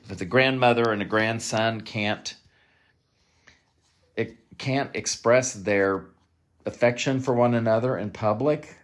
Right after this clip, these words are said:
uh, no. And at one point, uh, when Harry found out that his grandmother was sick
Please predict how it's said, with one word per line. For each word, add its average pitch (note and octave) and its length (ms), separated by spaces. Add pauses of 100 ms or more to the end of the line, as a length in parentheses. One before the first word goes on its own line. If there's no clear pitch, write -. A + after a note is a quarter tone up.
(360)
uh, E2 220 (240)
no. D2 500 (400)
And C3 160
at A#2+ 100
one D#3 260
point, B2 600 (240)
uh, G#2+ 460
when A#2 840 (100)
Harry C3+ 380
found B2 380
out A2 440
that G#2 640 (1300)
his G#2+ 380
grandmother A2 800
was G2+ 840
sick - 580